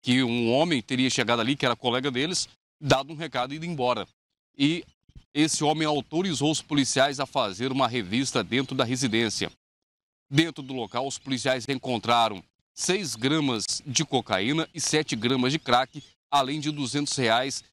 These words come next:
que seriam oriundos da venda do entorpecente, e mais uma pessoa que seria o sócio, a administrador dessa boca de fumo. Para os policiais, a dupla assumiu o tráfico de drogas e contaram que eles se revezavam. Um atendia,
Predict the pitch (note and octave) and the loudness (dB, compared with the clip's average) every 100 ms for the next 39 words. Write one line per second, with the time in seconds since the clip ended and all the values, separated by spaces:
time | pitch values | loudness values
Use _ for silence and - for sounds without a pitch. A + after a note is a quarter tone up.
0 | _ - C#3 D3 B2+ C#3+ C#3+ C#3 C3+ C3 | _ -6 -2 0 2 2 2 2 2 2
1 | B2 A2 C3 B2 C3+ C#3 A#2+ G#2+ A#2 A#2 | 2 0 -2 -2 0 0 0 0 0 0
2 | - - C3+ C#3 A#2 C3 C3+ - C#3+ - | -2 0 2 2 0 -2 -2 -2 -4 -2
3 | B2+ C#3+ C3+ _ _ - D#3 - D3+ B2 | 0 0 -2 _ _ -4 -2 2 2 2
4 | C#3+ - E3 - - E3 C3+ - A#2 F2 | 0 -2 -4 -2 2 0 0 -8 -8 -10
5 | _ _ - A#2 B2+ B2 B2+ B2+ A#2+ G#2 | _ _ 0 0 0 -2 -6 -2 -2 -2
6 | C3 A#2+ B2+ B2+ G#2 B2 C3+ B2+ - B2+ | -2 -2 -2 -2 -2 -2 -2 -4 -2 2
7 | B2 F2+ _ _ _ _ _ _ B2+ A2+ | 2 0 _ _ _ _ _ _ 2 2
8 | A#2 - A#2 G#2 B2+ C#3+ C#3+ A#2+ G2 D3+ | -2 -10 -8 -2 0 0 0 -4 -2 -4
9 | - B2+ G#2+ C#3+ A2 A2+ D#3+ C3 - _ | -2 -2 0 -2 0 0 0 -2 -12 _
10 | _ _ C#3+ A#2 A#2 A2+ C#3 C3+ C3 B2 | _ _ -4 2 4 2 -6 -8 -4 -2
11 | C#3+ C#3+ A2+ B2 F#3+ G3 - C3 C#3 - | -2 -4 -6 -6 -6 -4 0 0 0 -6
12 | D3 C3+ B2+ D3+ F#3 - A#2 G#2 E2 _ | -6 -4 -2 0 0 2 2 0 -10 _
13 | _ _ _ - G#3 A3 E3 D3 G2+ G#2+ | _ _ _ -4 0 0 -2 -2 -2 -2
14 | D#3 A3+ | 0 0